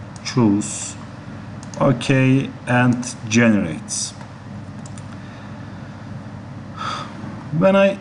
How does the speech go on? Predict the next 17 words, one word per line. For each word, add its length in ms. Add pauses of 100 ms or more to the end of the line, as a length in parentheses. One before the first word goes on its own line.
(140)
look 400 (100)
at 260
the 100
toolpaths, 1000
I 140
can 260
see 240
that 360
there 120
is 140
a 60
jumping 580
move 180
here 280 (1080)
on 120
the 100
corners. 680